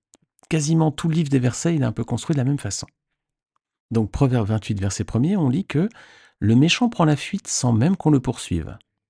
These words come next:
tandis que le juste a autant de confiance qu'un jeune lion. »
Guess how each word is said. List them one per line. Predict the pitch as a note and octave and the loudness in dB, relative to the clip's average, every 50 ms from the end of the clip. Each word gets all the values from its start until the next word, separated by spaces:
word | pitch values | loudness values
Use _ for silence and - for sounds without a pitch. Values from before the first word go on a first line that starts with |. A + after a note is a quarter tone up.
| _ _ _ - | _ _ _ -4
tandis | A2+ G#2+ G#2+ C3 C3 | -2 -2 0 0 0
que | - A2 | 2 2
le | G2+ G#2 | 2 2
juste | G2 G2 B2 F3 E3 - - - - _ _ - | 0 0 0 -2 -2 -2 -8 -12 -16 _ _ -8
a | - F#2 | -6 -4
autant | G#2 G2+ - B2 B2 A2+ | -4 -4 -2 -2 -2 -2
de | G#2+ | -2
confiance | G2+ - - F#2 - - - G#2+ G#2 - | -4 -4 -6 -8 -6 -6 -6 -6 -6 -6
qu'un | - G2+ G2 | -6 -6 -4
jeune | F#2 F#2 G2 F#2+ F2+ E2+ | -2 -2 -2 -4 -4 -6
lion. » | E2 F2+ F#2 D#2+ | -6 -8 -10 -10